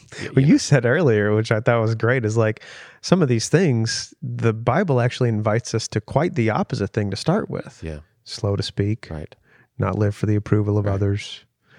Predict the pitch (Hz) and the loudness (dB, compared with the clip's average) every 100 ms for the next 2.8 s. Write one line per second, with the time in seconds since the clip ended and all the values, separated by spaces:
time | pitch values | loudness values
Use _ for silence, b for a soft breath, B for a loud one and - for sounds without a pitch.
0 | b - 104 104 101 101 101 - 104 101 | b -2 0 0 0 -2 -2 -2 -2 0
1 | 101 104 104 101 104 107 110 104 - 104 | 0 0 0 0 -2 -2 0 0 -2 -2
2 | 104 101 - 104 - - 101 | -2 -2 -2 -6 -6 -4 -4